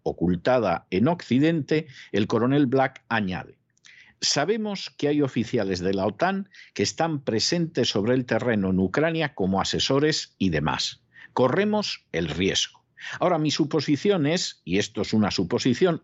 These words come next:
podría estar equivocado, que el buque insignia de la flota rusa del Mar Negro, el Moskva, fue hundido como resultado de verse alcanzado por misiles antibuque.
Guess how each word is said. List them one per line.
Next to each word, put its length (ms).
podría 440
estar 260
equivocado, 720
que 120
el 160
buque 320
insignia 640
de 80
la 100
flota 400
rusa 380
del 140
Mar 220
Negro, 380
el 80
Moskva, 580
fue 240
hundido 600
como 260
resultado 880
de 220
verse 340
alcanzado 680
por 220
misiles 760
antibuque. 840